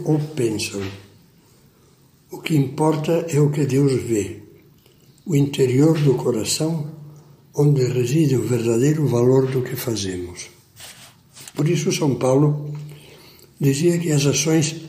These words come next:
aparentemente mais heróicas e belas,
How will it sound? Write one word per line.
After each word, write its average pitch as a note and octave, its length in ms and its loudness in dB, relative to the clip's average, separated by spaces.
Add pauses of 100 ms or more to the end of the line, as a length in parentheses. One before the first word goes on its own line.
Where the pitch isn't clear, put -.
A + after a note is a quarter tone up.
(260)
aparentemente D#3 920 0
mais D3 480 2
heróicas B2 600 2
e G#2+ 100 0
belas, A2 720 0